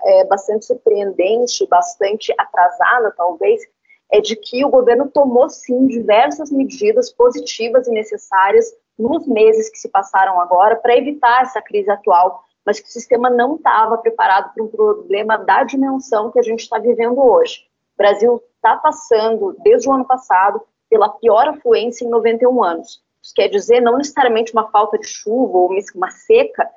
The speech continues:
mas que nunca nesse período chegou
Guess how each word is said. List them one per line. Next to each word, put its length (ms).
mas 460
que 420
nunca 520
nesse 360
período 480
chegou 560